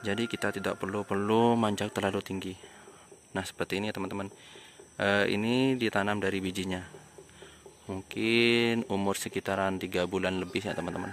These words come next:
Sangat lama sekali, eh, pete jika tumbuh dan berbuahnya.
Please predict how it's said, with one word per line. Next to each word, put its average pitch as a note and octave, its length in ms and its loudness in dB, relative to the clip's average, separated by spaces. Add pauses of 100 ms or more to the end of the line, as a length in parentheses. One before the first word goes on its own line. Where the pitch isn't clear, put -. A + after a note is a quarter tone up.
(140)
Sangat F2+ 320 -2
lama F#2+ 180 2
sekali, F#2+ 460 -4 (1300)
eh, F2+ 240 -2
pete G#2 480 -4 (160)
jika - 260 -6
tumbuh F#2+ 480 -4
dan G2+ 320 -4 (240)
berbuahnya. F#2+ 540 -8